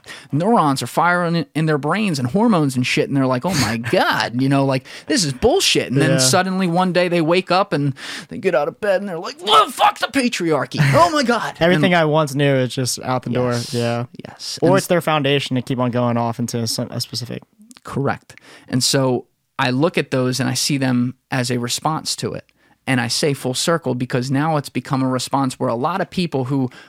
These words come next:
Speaker 1: are even, like, younger conservatives who were ne-, have never had the opportunity to be that person to say, "That's not how things are done here,"
Speaker 2: Mm-hmm.
Speaker 1: are being told that they don't have a place at the table.
Speaker 2: Yeah.
Speaker 1: God forbid they're not the wokest motherfucker ever. And forget conservatives,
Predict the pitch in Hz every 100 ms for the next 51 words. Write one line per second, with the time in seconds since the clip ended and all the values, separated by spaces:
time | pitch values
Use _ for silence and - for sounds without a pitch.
0 | - 139 147 143 139 127 131 147 160 156
1 | 143 - 165 135 120 - 143 120 139 139
2 | 135 156 - - 127 143 175 175 165 165
3 | 160 151 - 185 151 123 113 123 120 113
4 | - 120 117 110 - 117 120 113 120 120
5 | - 123 117 117 113 107 113 113 107 98
6 | - 131 123 113 113 147 143 160 147 139
7 | - - 240 208 127 113 - _ _ _
8 | _ _ _ - 135 127 151 170 - 123
9 | 117 - - 135 123 107 - - 139 147
10 | - _ _ - 110 110 131 143 160 135
11 | 127 147 131 131 135 135 123 131 135 123
12 | 131 127 123 135 131 147 147 131 131 160
13 | 151 - 156 131 - 277 220 113 -